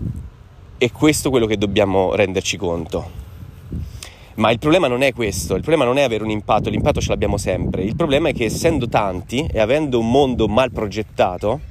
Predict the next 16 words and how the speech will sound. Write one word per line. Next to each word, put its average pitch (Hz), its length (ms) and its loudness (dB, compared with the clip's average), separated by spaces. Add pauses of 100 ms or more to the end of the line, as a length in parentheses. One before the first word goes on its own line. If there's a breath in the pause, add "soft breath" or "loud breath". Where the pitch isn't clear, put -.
(520 loud breath)
questa 170 360 4
nostra 147 340 0
quantità 135 520 2
comincia 139 340 -2
a 127 40 2
essere 135 280 -4
un 117 160 -2
problema 123 600 0 (200)
per 113 200 2
gli 113 120 -2
ecosistemi 110 800 -2 (460 loud breath)
e 139 140 2
per 120 140 0
il 104 140 -4
pianeta 113 360 0
Gaia. 98 380 0